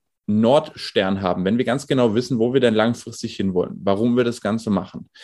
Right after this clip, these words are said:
dann gehen wir nämlich genau auch durch diese Phasen, die vielleicht ein bisschen schwieriger sind. Und ein ganz zentrales Thema bei mir im Coaching ist halt, sich an alles zu halten, was ich vorgebe.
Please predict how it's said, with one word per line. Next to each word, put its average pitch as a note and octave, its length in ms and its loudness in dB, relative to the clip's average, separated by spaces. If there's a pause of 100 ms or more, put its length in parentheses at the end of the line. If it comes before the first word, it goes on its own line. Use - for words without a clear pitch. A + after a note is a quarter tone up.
(240)
dann G2 160 2
gehen A#2 140 4
wir C3+ 60 4
nämlich B2 320 4
genau G#2+ 300 4
auch A2+ 280 2
durch - 280 -8 (160)
diese B2 260 -4
Phasen, A2 460 0
die G2+ 80 -8
vielleicht G2 400 -2
ein G2 80 -6
bisschen G2 240 -8
schwieriger G2 560 -4
sind. - 360 -16 (500)
Und G#2 240 0
ein A2+ 40 4
ganz A#2+ 220 2
zentrales A#2 600 0
Thema A#2+ 280 2
bei G#2+ 140 4
mir G#2+ 160 2
im G#2+ 100 -2
Coaching A#2 480 2
ist - 220 -10
halt, G#2 260 2 (260)
sich - 280 -6
an G2+ 180 -2
alles A#2+ 380 2
zu G#2+ 240 -4
halten, G#2 400 2
was F#2+ 160 0
ich G2 100 -10
vorgebe. F#2+ 560 -2